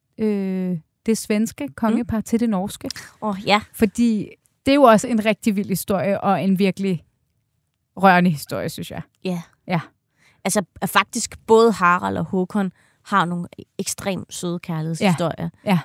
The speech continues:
Speaker 1: Ja.
Speaker 2: Øh.
Speaker 1: Og Håkon kommer vi ikke så meget ind på,
Speaker 2: Nej.
Speaker 1: fordi dem har vi næsten lige lavet et program om,
Speaker 2: Ja.
Speaker 1: så det kan man gå tilbage og høre, hvis man vil høre om Mette-Marit,
Speaker 2: Mhm.
Speaker 1: fordi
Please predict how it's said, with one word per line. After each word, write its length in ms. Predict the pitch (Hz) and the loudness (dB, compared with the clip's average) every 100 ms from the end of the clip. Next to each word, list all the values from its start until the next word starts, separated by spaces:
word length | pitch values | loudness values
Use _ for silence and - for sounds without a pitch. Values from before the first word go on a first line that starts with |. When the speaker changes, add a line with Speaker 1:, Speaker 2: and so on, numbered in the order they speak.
| _ _ - | _ _ -2
Speaker 1:
Ja. 360 | 185 170 165 | 0 0 -2
Speaker 2:
Øh. 60 | - | 0
Speaker 1:
Og 100 | 214 | 2
Håkon 380 | 190 254 269 277 | 4 4 2 0
kommer 200 | 254 240 | 2 2
vi 60 | 233 | 2
ikke 100 | - | -2
så 60 | |
meget 160 | 247 220 | -4 -2
ind 100 | 247 | -2
på, 100 | 240 | 0
Speaker 2:
Nej. 80 | 220 | 2
Speaker 1:
fordi 180 | 247 | 2
dem 380 | 226 240 233 226 220 | 2 2 2 0 -2
har 260 | 196 214 - | -4 -4 -4
vi 160 | 202 226 | -4 -2
næsten 420 | 214 220 - 240 | 0 0 -2 -2
lige 100 | 226 | -2
lavet 120 | 208 | -2
et 80 | 214 | -4
program 380 | - - 226 254 | -6 -6 -4 -2
om, 80 | 247 | -2
Speaker 2:
Ja. 80 | 185 | -2
Speaker 1:
så 120 | - | -4
det 120 | 220 233 | -4 0
kan 100 | 226 | 2
man 120 | 190 | 0
gå 80 | 190 | -2
tilbage 340 | 196 190 196 | -4 -2 0
og 60 | 214 | 2
høre, 160 | 214 | 2
hvis 160 | 220 220 | 2 0
man 120 | 185 | 0
vil 80 | 185 | 0
høre 120 | 196 | 2
om 200 | 196 180 | 0 -2
Mette-Marit, 600 | 175 170 165 175 247 311 208 | -4 -2 0 0 0 -2 -2
Speaker 2:
Mhm. 80 | 214 | 0
Speaker 1:
fordi 180 | 277 | 0